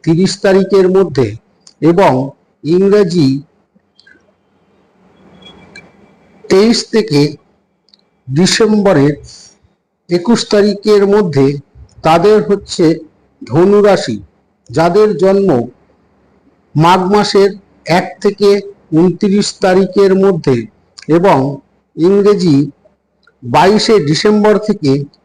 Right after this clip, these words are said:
কুড়ি জানুয়ারির মধ্যে, তাদের হচ্ছে মকর রাশি। যাদের জন্ম ফাল্গুন মাসের এক থেকে তিরিশ তারিখের মধ্যে এবং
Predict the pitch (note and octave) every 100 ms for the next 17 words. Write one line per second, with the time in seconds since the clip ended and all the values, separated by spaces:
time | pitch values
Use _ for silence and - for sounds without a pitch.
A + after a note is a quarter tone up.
0 | _ _ - A#2+ B2 _ - F3+ G#3 G#3
1 | G#3+ - _ _ - C3 E3 F#3 G3 G3+
2 | F#3+ G3 G3+ D3 C#3 D3+ - _ _ _
3 | D#3 E3 G3+ G#3 G3+ G#3 - G3+ G3 G3
4 | - _ _ C#3 E3 F3 G3 F3+ G3 G3
5 | C3 G#2+ G2+ _ _ _ _ _ - D#3+
6 | F3+ G3+ G3+ F3 G3 G3 D#3 A2+ A#2+ -
7 | _ _ _ _ _ _ _ _ _ _
8 | - D#3+ F3+ F#3 G#3+ G#3+ G3+ - D#3 A#2
9 | - _ - F3 F#3 - G#3 - G3 -
10 | F3+ G3 - G#3 G3 G3 G3+ F#3+ G3 E3
11 | B2+ B2 - - _ _ _ - E3+ F#3+
12 | D3+ B2+